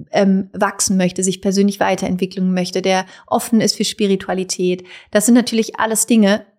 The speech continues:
es macht total Sinn, dir darüber im Klaren zu sein, was du möchtest. Ja? Und das auch aufzuschreiben. Absolut. Ja? Ähm, was das Äußere angeht, I don't know.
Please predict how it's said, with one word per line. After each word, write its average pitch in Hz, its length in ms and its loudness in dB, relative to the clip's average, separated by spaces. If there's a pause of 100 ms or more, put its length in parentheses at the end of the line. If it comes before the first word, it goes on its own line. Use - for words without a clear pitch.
(100)
es - 140 -8
macht 185 280 -2
total - 300 -2
Sinn, 202 220 4
dir 185 100 2
darüber 185 320 0
im 180 140 -2
Klaren 196 320 -2
zu - 80 -4
sein, 185 420 -4
was 185 400 -2
du 240 120 -10
möchtest. - 580 -4 (360)
Ja? 233 180 -6 (1200)
Und 233 160 6
das 247 240 0
auch - 140 -8
aufzuschreiben. 190 840 -4 (140)
Absolut. 254 720 0 (180)
Ja? 214 260 -6 (1300)
Ähm, 233 400 4 (280)
was 233 220 2
das 226 140 0
Äußere 285 460 2
angeht, 220 520 2 (560)
I 220 40 4
don't 196 160 4
know. 185 240 -6